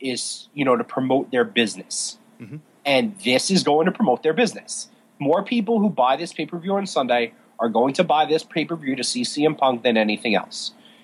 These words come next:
Speaker 1: He has more main, he probably has more mainstream name recognition than any other fighter on the card combined. It's not close.
Speaker 2: Mm-hmm.
Speaker 1: So in that sense, I don't have a problem in what they're doing.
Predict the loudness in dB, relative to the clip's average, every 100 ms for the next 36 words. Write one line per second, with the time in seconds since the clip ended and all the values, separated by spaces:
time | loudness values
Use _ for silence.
0 | _ 0 2 4 2 0 -2 2 2 2
1 | 2 0 -4 0 0 0 -2 -2 0 0
2 | 0 -2 -2 -4 -6 -2 -2 -2 -2 0
3 | 2 2 0 -2 -2 0 0 0 0 -2
4 | -6 -18 -4 -2 0 0 0 0 0 0
5 | 0 0 2 0 0 0 0 0 -2 0
6 | -2 -6 -16 -10 -6 0 0 0 -2 -2
7 | -6 -14 -14 _ -14 -12 -12 -4 -2 0
8 | -2 -6 0 0 -2 -2 -2 -2 -4 -4
9 | -2 -4 -2 0 0 0 0 2 2 0
10 | 0 -2 -2 -4 -2 -2